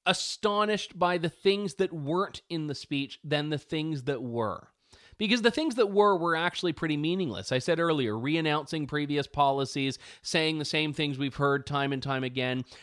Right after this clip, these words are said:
the platitudes of, you know, the middle class and those seeking to join it and all that nonsense. But what wasn't in it was any call for national unity.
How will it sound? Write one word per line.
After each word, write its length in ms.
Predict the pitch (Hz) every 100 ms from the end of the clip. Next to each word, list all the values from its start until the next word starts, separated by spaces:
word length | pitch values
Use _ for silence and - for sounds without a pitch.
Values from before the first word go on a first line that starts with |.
| -
the 80 | -
platitudes 800 | 135 156 151 147 - 147 147 131
of, 140 | 127 127
you 60 |
know, 120 | 127
the 80 | 127
middle 220 | 127 139
class 440 | 135 143 131 131 -
and 100 | 117
those 200 | 127 127
seeking 340 | 143 131 139
to 100 | 127
join 340 | 117 120 123 127
it 120 | 123
and 120 | 117
all 140 | 120 123
that 200 | 123 131
nonsense. 560 | 127 120 113 123 117 - - - -
But 160 | 202 226
what 200 | 262 254
wasn't 300 | 262 277 262
in 100 | 120
it 100 | 123
was 140 | 160
any 200 | 190 202
call 360 | 196 - 185 196
for 140 | 185
national 440 | 170 160 160 185 170
unity. 460 | 160 208 131 -